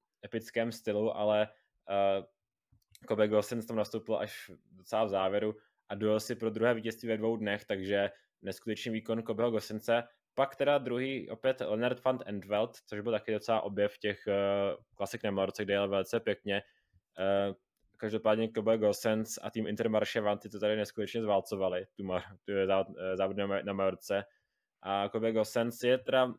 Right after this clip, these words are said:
vidět, že už mo-, působí ten efekt týmu Vin-, Intermarché Vanty, protože, eh,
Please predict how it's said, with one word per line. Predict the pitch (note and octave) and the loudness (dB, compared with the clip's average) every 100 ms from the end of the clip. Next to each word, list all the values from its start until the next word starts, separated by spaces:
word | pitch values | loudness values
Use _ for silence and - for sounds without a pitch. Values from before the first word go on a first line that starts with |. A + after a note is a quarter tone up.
| - | -6
vidět, | A2 B2 | -2 0
že | A#2 | 0
už | A#2+ - | -2 0
mo-, | A#2 - | -2 -2
působí | A2+ G#2 A#2 A2+ | -6 -4 -2 -2
ten | A2 - | -4 -4
efekt | - A2 - | -6 -6 -6
týmu | A2 G#2+ | -4 -4
Vin-, | G#2+ G2+ | -4 -6
Intermarché | A2 G#2+ A2 G#2+ G2+ A2+ | -8 -4 0 0 0 0
Vanty, | G#2 G2 - F2 | 0 0 -4 -6
protože, | F#2+ - F#2+ G2 G2+ - _ _ _ F#2+ | -6 -4 0 2 0 -4 _ _ _ -2
eh, | F#2+ F#2+ F#2 F#2+ F#2+ | 2 4 4 4 0